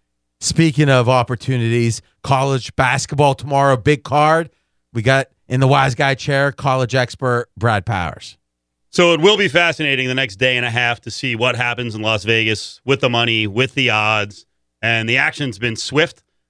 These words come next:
Speaker 2: the last ten days or so since the numbers come out, and big bets have been laid down.
Speaker 1: So my sense is that,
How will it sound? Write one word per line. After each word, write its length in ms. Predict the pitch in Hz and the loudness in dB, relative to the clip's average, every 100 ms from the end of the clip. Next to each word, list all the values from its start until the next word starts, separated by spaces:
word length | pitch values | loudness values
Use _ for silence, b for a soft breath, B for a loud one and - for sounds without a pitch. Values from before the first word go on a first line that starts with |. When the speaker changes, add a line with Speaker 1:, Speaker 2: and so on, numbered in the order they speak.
| _ | _
Speaker 2:
the 80 | 120 | -2
last 400 | 120 117 110 - _ - | 0 0 -4 -12 _ -4
ten 200 | 151 131 | -2 0
days 280 | 123 123 110 | 2 0 -2
or 60 | |
so 460 | 107 120 110 104 101 | -2 2 2 2 -2
since 240 | - 120 | -4 -4
the 80 | 113 | -2
numbers 280 | 113 113 107 | -2 -2 -4
come 160 | 113 | -2
out, 200 | 107 110 | -2 -2
and 180 | 107 107 | -2 -4
big 180 | 143 143 | -4 -2
bets 240 | 143 131 - | -2 -2 0
have 200 | 127 117 | -2 -2
been 140 | 113 | -4
laid 200 | 104 101 | -2 -2
down. 220 | 90 80 | -4 -2
Speaker 1:
So 180 | - 156 | 0 2
my 220 | 147 165 | 4 2
sense 420 | - 175 147 - | 2 0 -2 0
is 600 | 143 131 123 120 117 101 - _ _ _ _ - | 2 4 4 2 0 -4 -14 _ _ _ _ -2
that, 440 | 104 127 123 113 | 2 4 4 0